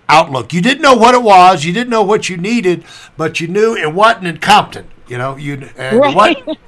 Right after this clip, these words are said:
Speaker 1: <laughs> you know, it wasn't going to that school every day. And so, uh, it had to be something outside of what your thinking and your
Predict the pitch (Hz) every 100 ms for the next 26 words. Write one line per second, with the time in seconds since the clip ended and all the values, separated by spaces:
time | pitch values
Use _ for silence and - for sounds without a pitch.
0 | 302 _ - - - - 143 170 165 202
1 | 262 233 180 208 214 202 190 190 - -
2 | 233 202 151 143 131 123 117 110 131 127
3 | - - - 143 151 - - 170 170 165
4 | 160 156 - - - - 131 139 139 135
5 | 131 131 - _ - 147 190 240 214 185
6 | 208 202 175 - 202 214 - 190 202 196
7 | 190 147 - 190 190 - _ - 147 151
8 | 175 185 170 170 170 147 147 156 160 151